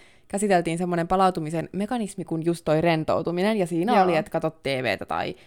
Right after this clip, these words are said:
Speaker 1: teet jotain muuta vähän niinku vaan semmoista, no, löhöt ja rentoudut, et se on niinku tärkeetä, mutta kurssilla tuli ilmi, että se ei oo kaikkein tehokkain palautumisen mekanismi, et se on ehkä jopa,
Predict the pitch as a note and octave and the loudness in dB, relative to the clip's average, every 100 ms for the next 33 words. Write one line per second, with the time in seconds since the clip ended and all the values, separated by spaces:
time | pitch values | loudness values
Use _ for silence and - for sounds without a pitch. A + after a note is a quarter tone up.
0 | _ _ - C#3+ D#3 D3 D3 D3+ C3+ C#3+ | _ _ -2 -2 0 -2 -2 -4 -6 -4
1 | - F3 - A2+ - - - G3 - F#3 | -6 -6 -10 -12 -12 -14 -12 -12 -12 -6
2 | - - _ _ _ _ _ _ - C#3+ | -4 -4 _ _ _ _ _ _ -8 -6
3 | - _ - E3+ F#3 A#3 A#3+ - - F3 | -6 _ -4 -2 0 0 -2 -12 -8 -4
4 | C#3+ D3 A#2 A#2+ E3+ - G#3 F#3+ D#3 D3 | -4 -4 -6 -6 -8 -4 -4 -2 -4 -6
5 | D3 - B3+ C4+ A3+ G#3 G3+ - - - | -8 -4 -2 -2 -2 -2 -4 -6 -20 -8
6 | F#3+ F#3+ - F3 - _ _ - G#3+ G#3 | -6 -4 -2 -2 -4 _ _ -8 -8 -6
7 | G#3 F3+ F3+ F#3 - A3 A#3 F3 E3 E3+ | -4 -4 -2 -2 -2 -2 -2 -2 -4 -4
8 | G#3+ A3 A3+ - B3 B3 A3 G#3+ B3 A3+ | -2 0 -2 -2 -4 -2 -6 -4 -2 2
9 | F#3 - F2 D#3+ F3+ E3+ - - - E3+ | 2 0 -8 -4 -2 0 -2 -6 -10 -10
10 | F3+ _ _ _ - F3+ B2 G3 - - | -10 _ _ _ -8 -2 -2 -4 -6 -6
11 | - G3+ F#3+ G3+ G3 F#3+ F3+ F#3 F3 | -4 -2 0 0 -2 0 0 2 -2